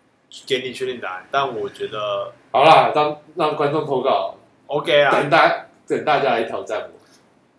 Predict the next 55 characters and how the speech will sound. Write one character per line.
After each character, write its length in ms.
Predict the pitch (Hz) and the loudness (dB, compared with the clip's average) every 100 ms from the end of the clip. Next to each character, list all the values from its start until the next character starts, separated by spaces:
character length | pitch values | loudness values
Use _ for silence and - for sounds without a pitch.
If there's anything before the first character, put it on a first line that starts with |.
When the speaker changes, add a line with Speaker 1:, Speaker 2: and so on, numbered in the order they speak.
| - | -4
Speaker 1:
对。 220 | 170 - | -2 -2
Speaker 2:
但 160 | 156 120 | -4 -2
我 80 | 107 | -4
记 220 | 139 127 | -6 -6
得， 320 | 104 95 - - _ _ _ _ _ _ | -6 -6 -12 -16 _ _ _ _ _ _
我 160 | 113 127 | -8 -8
记 260 | - 185 | -6 -8
得 240 | 147 98 90 - _ _ _ - | -6 -6 -8 -14 _ _ _ -12
有 80 | 95 | -8
这 40 | |
种 180 | 104 95 | -6 -8
论 140 | 98 92 | -10 -12
述。 180 | - - _ _ _ _ _ _ _ - | -16 -20 _ _ _ _ _ _ _ -18
Speaker 1:
OK， 220 | 208 202 _ _ _ | -16 -16 _ _ _
但 180 | 262 220 | 4 6
我 100 | 226 | 6
要 40 | |
讲 180 | - 135 | 4 2
一 40 | |
个 100 | 143 | 2
我 140 | 123 104 | 0 0
知 100 | 127 | 0
道 140 | 131 | 0
的 80 | 127 | -2
研 100 | 101 | -8
究 160 | - 120 | -8 -6
啦， 160 | 98 92 | -6 -8
反 140 | 110 | -10
正 100 | 143 | -10
就 60 | 151 | -10
是 300 | 160 151 147 _ _ _ _ 113 | -8 -8 -10 _ _ _ _ -8
男 260 | 127 131 | -6 -6
生， 380 | 135 156 147 147 | -4 4 6 4
Speaker 2:
嗯。 80 | 147 - _ - | -2 -18 _ -10
Speaker 1:
男 240 | 127 131 | -8 -6
性 320 | 135 202 165 | -4 -4 -4
的 160 | 131 120 | -4 -6
现 180 | 117 151 | -4 -4
在 240 | 139 139 | -4 -6
X， 160 | 139 - | -8 -10
不 60 | |
是， 80 | 170 | -10
男 160 | 202 170 | -6 -4
性 160 | 196 | -4
不 80 | 170 | -4
是 60 | 156 | -4
X 240 | 131 - | -4 -4
Y 220 | 131 123 127 | -2 -2 -2
吗？ 240 | 117 117 - | -6 -8 -8
男 160 | 123 | -8
生 120 | 123 156 | -8 -8
已 60 | |
经 180 | 131 120 | -6 -6
X 140 | 117 | -8
Y， 380 | 120 110 110 110 | -10 -8 -8 -10